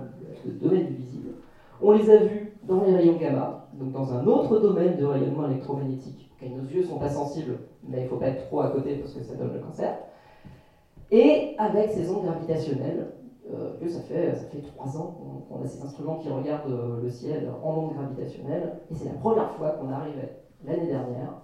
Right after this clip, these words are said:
la première fois qu'on arrivait à cibler cet événement précis avec plusieurs manières de voir, euh, cet événement. Ça a signé une révolution dans l'astronomie moderne.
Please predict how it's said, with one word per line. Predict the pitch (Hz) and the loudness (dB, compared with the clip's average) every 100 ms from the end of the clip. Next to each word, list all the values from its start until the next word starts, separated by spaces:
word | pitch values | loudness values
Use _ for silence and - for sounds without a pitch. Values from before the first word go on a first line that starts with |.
| - _ _ | -20 _ _
la | - | -20
première | - 185 - | -2 -2 0
fois | 180 | 0
qu'on | 170 | 0
arrivait | 139 135 135 165 - | 0 -2 -2 -2 -2
à | 135 139 | -4 -6
cibler | - - - 170 147 - - | -8 -10 -8 -2 0 0 -4
cet | - 226 220 | -8 0 2
événement | 196 175 151 127 - - | 2 2 0 -2 -2 -4
précis | 214 214 - 135 - | -2 -2 -6 -12 -12
avec | 156 131 - - - _ _ | -10 -6 -6 -8 -16 _ _
plusieurs | - 170 143 165 131 | -6 -6 -2 -2 -2
manières | 127 127 135 - | -4 -4 -6 -6
de | 123 | -8
voir, | 123 123 123 - | -4 -4 -4 -8
euh, | - - | -8 -10
cet | - - | -12 -12
événement. | - - - _ _ _ _ - - _ | -12 -14 -18 _ _ _ _ -20 -20 _
Ça | - 208 | -2 8
a | 208 | 8
signé | 214 190 170 175 220 226 - - - - | 8 2 2 4 4 2 -2 -16 -18 -4
une | 190 | 0
révolution | 185 160 156 - 202 | 2 2 2 -2 -2
dans | 147 | 0
l'astronomie | 135 151 143 139 | 0 0 0 0
moderne. | 135 123 - | 0 -2 -4